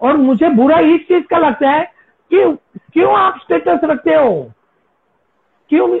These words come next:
आप कहते हो कि "आज मैंने केक खाया, पिज्जा खाया"? You should not do that, क्योंकि you are, you are very lucky in India, you come in that twenty percent people who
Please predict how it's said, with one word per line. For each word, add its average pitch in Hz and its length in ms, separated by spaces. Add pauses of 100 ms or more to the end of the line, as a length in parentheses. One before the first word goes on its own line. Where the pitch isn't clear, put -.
आप 311 400
कहते 269 300
हो 320 140
कि 277 360
"आज 269 220
मैंने 285 260
केक 294 340
खाया, 294 220
पिज्जा 277 360
खाया"? 269 420 (420)
You 277 100
should 285 280
not 302 200
do 320 220
that, 311 360
क्योंकि 294 380 (460)
you 302 100
are, 311 580
you 226 300
are 311 120 (140)
very 269 240 (100)
lucky 320 400 (540)
in 277 220
India, 294 520 (100)
you 277 180 (160)
come 302 260 (180)
in 285 220
that 277 200 (640)
twenty 277 300
percent 320 440
people 311 380 (460)
who 262 140